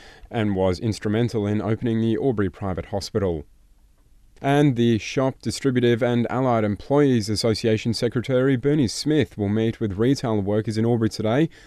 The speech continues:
discussing cuts to penalty rates. The Retail, Fast Food and Warehousing Union will go over the implications of the proposed changes with representatives from local businesses.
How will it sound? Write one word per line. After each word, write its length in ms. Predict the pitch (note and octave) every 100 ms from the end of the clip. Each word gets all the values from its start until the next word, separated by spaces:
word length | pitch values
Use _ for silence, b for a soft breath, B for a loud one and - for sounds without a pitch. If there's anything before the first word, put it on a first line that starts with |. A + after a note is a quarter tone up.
| B
discussing 460 | - - G#2 - A2
cuts 260 | - C3+ -
to 100 | F#2+
penalty 400 | - C3+ C3 B2
rates. 460 | G2+ F2 C#2+ - B B B B
The 120 | - C#3
Retail, 480 | D3+ - C#3 C3+
Fast 420 | A#2 - B2 A#2+ -
Food 220 | B2 A2+
and 100 | A2
Warehousing 480 | A#2 C3+ B2+ A2+ A2+
Union 380 | A2+ D3 E3+
will 180 | B2 G#2
go 260 | F#2 G2+ G2+
over 160 | G#2
the 140 | G2+ G2+
implications 680 | G#2 G#2+ G#2+ A2 - A#2+ A2
of 120 | G2+
the 80 | G2+
proposed 440 | - G2+ A#2 B2
changes 440 | - G#2 A2 D3 - B B -
with 160 | F#2
representatives 800 | F2+ F2 F2+ G2 G#2+ G#2 F#2 E2
from 320 | - G#2 G2+ G#2
local 340 | G#2+ G#2 F#2
businesses. 680 | E2 G#2 A2+ G2+ G#2+ F2